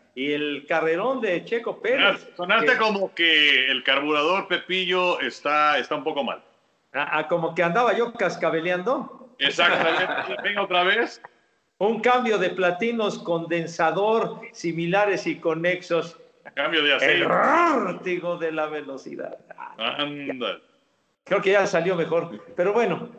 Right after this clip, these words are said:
Speaker 1: total, como haya salido, no importa. Total que <laughs> lo, lo, lo interesante fue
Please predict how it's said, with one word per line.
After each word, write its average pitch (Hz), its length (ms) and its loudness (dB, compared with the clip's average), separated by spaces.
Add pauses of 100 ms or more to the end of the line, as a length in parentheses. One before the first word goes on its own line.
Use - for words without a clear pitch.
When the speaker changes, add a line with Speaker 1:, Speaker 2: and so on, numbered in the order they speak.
(160)
Speaker 1:
total, 233 320 2
como 202 240 0
haya 196 200 0
salido, 151 520 -6
no 170 100 -6
importa. 123 500 -6
Total 226 420 2
que - 960 -4
<laughs> - 40 -16
lo, 156 220 4
lo, 165 260 2
lo 151 200 2
interesante 170 600 -2
fue 196 580 -2